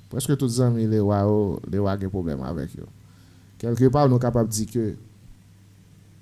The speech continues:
e kapab se ou menm ki, ki veritab pwoblèm nan. Si tout moun nou te byen ansanm avè yo,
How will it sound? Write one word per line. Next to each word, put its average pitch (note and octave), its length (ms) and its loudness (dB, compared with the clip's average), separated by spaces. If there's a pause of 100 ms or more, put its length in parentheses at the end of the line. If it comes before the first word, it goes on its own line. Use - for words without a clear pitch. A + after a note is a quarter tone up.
(1700)
e G2 100 -14
kapab A#2+ 360 0
se A#2+ 180 -2
ou A2 100 -2
menm B2 360 -2 (840)
ki, G#2+ 160 -8 (880)
ki A2+ 180 0
veritab A2+ 480 2
pwoblèm B2+ 380 2
nan. D#3 160 2 (1040)
Si A#2 240 -2
tout C3+ 240 2
moun B2 180 -2
nou A2+ 140 -4
te A#2 160 0
byen G#2 300 -2
ansanm G2+ 260 -4
avè F#2+ 340 0
yo, F#2+ 200 0